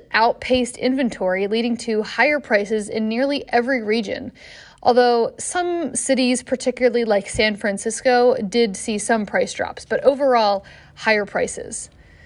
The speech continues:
And while twenty twenty was definitely a lesson in <laughs> expecting the unexpected, the housing market has adapted to these new circumstances, and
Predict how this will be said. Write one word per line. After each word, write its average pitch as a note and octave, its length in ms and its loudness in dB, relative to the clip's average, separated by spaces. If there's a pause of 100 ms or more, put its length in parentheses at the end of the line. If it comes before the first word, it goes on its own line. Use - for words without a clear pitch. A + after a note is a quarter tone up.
(380)
And A#3+ 420 0 (320)
while B3+ 340 4 (140)
twenty F#4 260 -2
twenty D#4 360 -2
was B3 160 -2
definitely C4 400 0
a - 100 0
lesson A3 560 0
in B3+ 300 0
<laughs> - 0 -
expecting A#3+ 880 -2
the A3 120 0
unexpected, G#3+ 920 -4 (460)
the B3 80 0
housing F#4+ 340 0
market D#4+ 320 4
has C4+ 320 2
adapted A#3 500 2
to - 60 -14
these G3+ 240 -6
new G#3 140 -4
circumstances, - 960 -6
and G#3 320 -4